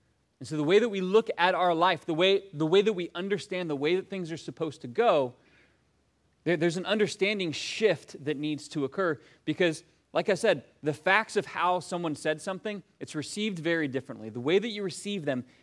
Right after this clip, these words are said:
it matters, and you need to look at it because it's gonna direct the course of your life, and it's gonna direct the course of other people's life, the way that we respond. Will we respond with obedience, or will we respond with fear and hiding?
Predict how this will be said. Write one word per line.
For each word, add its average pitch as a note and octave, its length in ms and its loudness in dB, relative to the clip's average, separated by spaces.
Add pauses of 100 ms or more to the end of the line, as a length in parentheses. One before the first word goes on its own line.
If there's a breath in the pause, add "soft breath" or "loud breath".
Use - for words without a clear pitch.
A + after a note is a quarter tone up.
it D3 140 -2
matters, E3+ 460 0
and C#3+ 100 -2
you D#3 60 -2
need E3 80 -10
to F3+ 80 -8
look G3+ 240 0
at E3+ 100 4
it C#3+ 80 -2
because D3 260 -6
it's E3 120 -12
gonna F3+ 260 -2 (360 soft breath)
direct D#3 420 0
the F3+ 100 -2
course G3+ 380 -2
of E3+ 80 -2
your D#3+ 140 -4
life, D#3+ 280 4
and D3+ 100 -4
it's E3 120 -10
gonna F3 160 -6
direct E3 240 -2
the - 80 -20
course D#3+ 240 -4
of C3+ 160 -6
other A3+ 240 4
people's D#3 360 -6
life, C3+ 200 2 (320 soft breath)
the D3 80 0
way D#3 220 6
that G3+ 120 4
we E3+ 180 0
respond. C#3 480 -4
Will D3+ 160 0
we D#3+ 40 -2
respond D#3 440 -2
with C3+ 120 -6
obedience, F3 580 -2
or E3 60 -2
will D3 180 2
we C#3 100 0
respond C#3 460 0
with A#2 140 -6
fear F#3+ 360 -2
and E3 100 -4
hiding? C3+ 340 -6